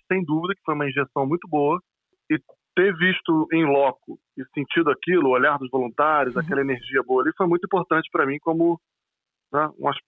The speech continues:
Speaker 1: uma injeção ali de ter mais esperança na humanidade. Eu não me considero um pessimista, mas nem sempre tenho um olhar otimista sobre as coisas. Frequentemente me pego resmungando ali sobre o presente, o futuro, e ter vivido aquela cobertura me fez pensar de, sabe, tem jogo, sobre isso que eu tô falando,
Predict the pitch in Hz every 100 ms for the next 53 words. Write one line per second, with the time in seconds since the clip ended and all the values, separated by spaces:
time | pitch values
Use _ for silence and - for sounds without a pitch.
0 | _ 147 139 175 - 185 175 175 - 170
1 | 151 151 - 165 160 160 156 - 165 147
2 | 156 160 156 160 135 120 139 180 175 165
3 | - 143 143 - 151 185 175 202 - 196
4 | _ _ _ - 170 165 220 - 202 190
5 | 185 170 151 151 151 - 139 131 - 139
6 | 127 - 160 170 - 143 151 139 143 -
7 | 127 131 131 127 - _ _ _ - 147
8 | 135 127 120 143 131 127 135 127 127 120
9 | 113 151 143 - 127 143 165 170 180 131
10 | 131 202 160 165 190 190 185 160 160 170
11 | 160 - 139 143 - _ _ _ _ _
12 | - 139 - 143 - 139 - 135 131 131
13 | - 143 123 120 _ 151 147 131 117 -
14 | - 127 127 - 147 151 135 120 135 147
15 | 143